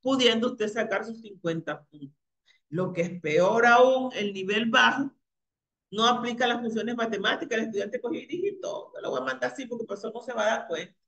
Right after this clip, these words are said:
Entonces digitó y resulta que en ese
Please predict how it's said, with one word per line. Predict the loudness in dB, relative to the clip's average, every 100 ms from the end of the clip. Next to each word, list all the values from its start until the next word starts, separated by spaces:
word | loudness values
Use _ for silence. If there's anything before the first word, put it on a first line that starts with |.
| _ -10
Entonces | 0 2 2
digitó | 0 0 4 4 4 0 -12 _ _
y | 0
resulta | 0 2 -2 2 0 4
que | 6 6 4
en | 0
ese | -2 -2 -6